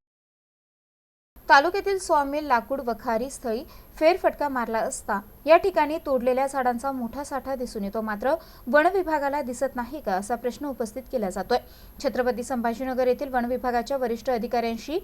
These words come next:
अर्थपूर्ण संबंध जोपासून लाकूड तोडीचा हा धंदा राजरोसपणे सुरू आहे, अशी चर्चा आता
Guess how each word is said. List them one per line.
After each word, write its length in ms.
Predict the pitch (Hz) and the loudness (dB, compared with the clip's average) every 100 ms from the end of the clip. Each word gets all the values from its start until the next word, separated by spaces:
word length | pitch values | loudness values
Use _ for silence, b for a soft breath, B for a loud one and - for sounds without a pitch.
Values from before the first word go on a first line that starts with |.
| B B B | B B B
अर्थपूर्ण 640 | 294 294 415 440 381 302 330 | 0 2 0 0 0 0 0
संबंध 460 | 330 269 262 247 | 0 0 -2 -2
जोपासून 720 | 294 240 247 247 247 - 202 202 B B B | -2 0 0 2 0 -2 -6 -8 B B B
लाकूड 420 | 262 277 269 370 370 | 6 8 8 2 -2
तोडीचा 460 | 277 254 254 254 269 - - - | 0 0 -2 -2 -4 -6 -12 2
हा 120 | 339 | 4
धंदा 380 | 330 294 220 233 | 4 2 2 2
राजरोसपणे 760 | 233 254 247 240 269 277 240 269 | 2 0 2 0 0 -2 -4 -4
सुरू 240 | - 262 | -6 0
आहे, 280 | 202 196 226 | 2 2 -2
अशी 240 | - 208 | -4 -6
चर्चा 360 | 220 233 214 277 | -6 -6 -2 -2
आता 220 | 220 233 | 0 0